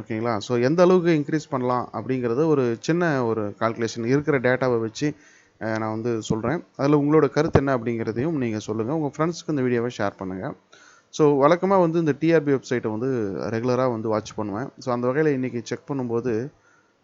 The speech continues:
இந்த அச்சீவ்மெண்ட்ஸ்ன்ட்டு ஒரு அப்டேட் வந்து கொடுத்துருக்காங்க, ஓகேங்களா? So, இது வரைக்கும் எவ்வளோ போஸ்டிங் போட்டிருக்காங்க அப்படின்ட்டு இயர் வைஸா ரெண்டாயிரத்தி பதினொன்னு பன்னெண்டுலேருந்து அப்படியே இயர் வைஸா கொடுத்துருக்காங்க. But நீங்க இதுல எதை கிளிக் பண்ணாலும் இந்த ஒரே பி டி எஃப் தான் ஓப்பன் ஆகுது,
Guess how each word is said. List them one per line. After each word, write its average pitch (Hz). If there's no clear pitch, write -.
இந்த 113
அச்சீவ்மெண்ட்ஸ்ன்ட்டு 143
ஒரு 113
அப்டேட் 127
வந்து 117
கொடுத்துருக்காங்க, 107
ஓகேங்களா? 98
So, -
இது 113
வரைக்கும் 123
எவ்வளோ 123
போஸ்டிங் 117
போட்டிருக்காங்க 101
அப்படின்ட்டு 98
இயர் 147
வைஸா 131
ரெண்டாயிரத்தி 117
பதினொன்னு 120
பன்னெண்டுலேருந்து 110
அப்படியே 123
இயர் 117
வைஸா 110
கொடுத்துருக்காங்க. 107
But 127
நீங்க 123
இதுல 117
எதை 135
கிளிக் 143
பண்ணாலும் 127
இந்த 120
ஒரே 117
பி 120
டி 117
எஃப் 110
தான் 117
ஓப்பன் 104
ஆகுது, 98